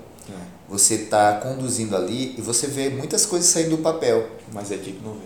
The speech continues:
Speaker 2: Mas a equipe não vê e não vibra contigo aquela realização.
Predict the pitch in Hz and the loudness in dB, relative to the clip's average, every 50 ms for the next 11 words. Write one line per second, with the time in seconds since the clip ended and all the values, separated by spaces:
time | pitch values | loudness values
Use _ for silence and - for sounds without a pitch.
0 | 90 - - 117 123 135 139 160 160 156 156 - - - 156 170 165 135 135 160 | -16 -10 -4 -2 0 2 4 4 4 2 0 -2 -6 -4 -2 -2 -2 2 4 4
1 | 180 180 - - - 139 151 170 156 139 151 170 175 180 170 - 165 143 - - | 6 6 4 2 0 -2 -2 -2 0 2 2 4 4 4 2 2 0 -4 -4 0
2 | 143 160 165 127 120 120 120 - - 120 117 - 135 143 143 143 143 151 156 151 | 2 2 2 2 0 -2 -2 -2 -2 -2 -2 0 0 0 2 4 4 2 2 2
3 | 143 151 170 - - - 135 123 123 | 2 0 0 0 0 -2 -2 -4 -4